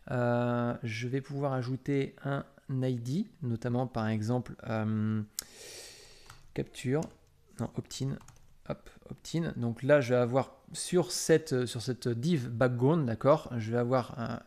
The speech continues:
une, un I D opt-in. Et à cet endroit-là, je peux aller sur mon bouton. Et dans les liens, à cet endroit-là, ici,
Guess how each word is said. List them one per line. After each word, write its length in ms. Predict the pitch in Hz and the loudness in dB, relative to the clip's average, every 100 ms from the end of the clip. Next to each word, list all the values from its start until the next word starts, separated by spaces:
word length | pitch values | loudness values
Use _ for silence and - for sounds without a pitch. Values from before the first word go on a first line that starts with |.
| - | -2
une, 180 | 120 | 0
un 340 | 117 113 120 123 | 2 0 0 2
I 120 | 131 | 0
D 220 | 123 135 - | 0 -4 -6
opt-in. 460 | 117 - 165 143 - - - - | -8 -2 0 0 -4 -16 -20 -2
Et 60 | 135 | 2
à 60 | |
cet 120 | 139 170 | 4 4
endroit-là, 320 | 147 135 160 | 6 6 6
je 100 | 156 | 4
peux 80 | 135 | 0
aller 100 | 160 | 2
sur 140 | 165 | 0
mon 80 | 143 | 0
bouton. 400 | 135 131 139 190 - - - - - | 0 0 0 0 -8 -20 -20 -20 -2
Et 260 | 147 151 147 | 2 2 0
dans 420 | 131 139 165 165 - | 0 4 4 4 -2
les 320 | 131 135 147 | 2 2 2
liens, 380 | 135 131 160 175 - - | 0 2 2 2 -4 -16
à 60 | - | -14
cet 100 | - | -8
endroit-là, 380 | 120 113 123 - | -4 -2 -2 -4
ici, 400 | - - - 160 | -10 -8 -6 -6